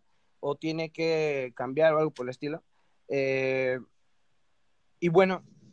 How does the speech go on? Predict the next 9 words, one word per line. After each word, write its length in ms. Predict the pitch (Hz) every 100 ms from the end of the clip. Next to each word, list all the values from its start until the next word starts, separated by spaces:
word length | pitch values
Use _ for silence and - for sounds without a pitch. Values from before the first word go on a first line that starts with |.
| - - _
mi, 180 | 185 185 - -
mi 160 | 190
respuesta 580 | 185 190 - 220 233 208 247 _ _
sería, 460 | 160 151 160 143 - _ _ _ _
sí, 360 | - 208 233 - _
sí 200 | - 180
tiene 320 | - 175 175
que 120 | 170
cambiar. 440 | 156 156 156 160